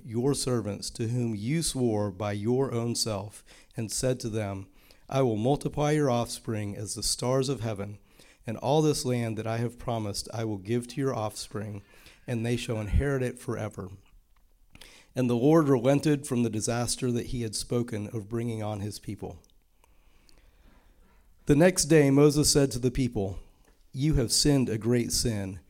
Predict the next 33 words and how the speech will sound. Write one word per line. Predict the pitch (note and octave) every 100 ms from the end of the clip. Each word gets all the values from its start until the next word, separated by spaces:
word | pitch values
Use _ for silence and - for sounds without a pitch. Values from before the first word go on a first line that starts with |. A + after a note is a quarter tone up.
| - _ -
and | A#2
now | A#2+ C#3+ B2+ A2
I | G#2+ C#3+
will | C3
go | A#2 B2+ C3
up | A#2+
to | B2
the | A2+
Lord. | A2 G#2+ F#2+ F#2 - - - _ -
Perhaps | C3 G#2+ D#3 G2+ - -
I | B2
can | B2+ A#2+
make | A2+
atonement | G#2+ - B2+ A2+ G2+
for | - A2+
your | G#2
sin." | G2+ - G#2 F#2 F#2 - _ _ _ - - - -
So | - C3
Moses | D3 D#3+ E3+ -
returned | C3+ - F#3 F#3+
to | E3
the | C#3+
Lord | C3+ C3+ B2
and | A#2+
said, | A#2 B2 G#2 G2+ G2 -
"Alas, | B2+ B2 C3 G#2 - - -
this | A#2+ C3+ -
people | F3+ - A#2+
has | A2 A#2
sinned | - D3 B2+ G#2+
a |
great | A2+ B2 A#2+
sin. | - - A2+ G2